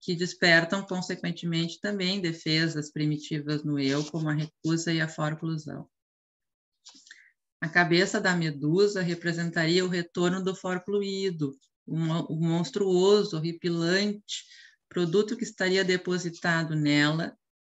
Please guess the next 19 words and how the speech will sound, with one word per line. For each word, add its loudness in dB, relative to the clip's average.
e -6
que -6
ela 2
poderia 0
fazer -2
retornar 2
com -6
o -4
seu -4
olhar 0
petrificante. -6
Não 0
bastava, 4
diante 0
do -6
suposto -2
pecado 2
de -2
Medusa, 0